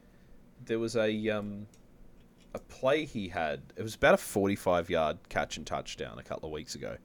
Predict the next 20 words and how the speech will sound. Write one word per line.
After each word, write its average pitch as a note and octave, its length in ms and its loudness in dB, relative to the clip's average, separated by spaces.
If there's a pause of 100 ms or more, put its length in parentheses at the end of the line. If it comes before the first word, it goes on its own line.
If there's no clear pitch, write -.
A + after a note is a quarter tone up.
(380)
where E2+ 100 2
he B2+ 100 6
looked C#3 220 2
really, F#2 260 0
really E2 320 -2
good, D2+ 320 -8
and F2+ 100 -6
it C#2+ 60 -10
was C#2+ 140 -12
called G2 400 -4
back - 420 -6 (100)
on D#2+ 200 -10
holding D2 480 -4
because D#2+ 260 -6
it's D#2 140 -8
the - 80 -8
Patriots - 500 -6
in C#2 80 -12
twenty C#2+ 240 -12
twenty-three. C#2+ 540 -16